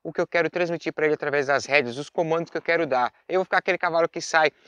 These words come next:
querendo correr, ou que não quer andar, ou que tá prestando atenção pros lados e nunca prestando atenção naquilo que eu quero ensinar. E é tudo isso que a gente pode levar muitos traumas pra um cavalo. Quer saber muito mais sobre cavalo? Quer entender,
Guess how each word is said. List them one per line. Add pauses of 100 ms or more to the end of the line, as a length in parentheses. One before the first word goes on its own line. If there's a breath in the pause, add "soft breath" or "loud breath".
(180 soft breath)
querendo
correr,
ou
que
não
quer
andar,
ou
que
tá
prestando
atenção
pros
lados
e
nunca
prestando
atenção
naquilo
que
eu
quero
ensinar. (360 soft breath)
E
é
tudo
isso
que
a
gente
pode
levar
muitos
traumas
pra
um
cavalo. (240 soft breath)
Quer
saber (240)
muito
mais
sobre
cavalo? (280 soft breath)
Quer
entender,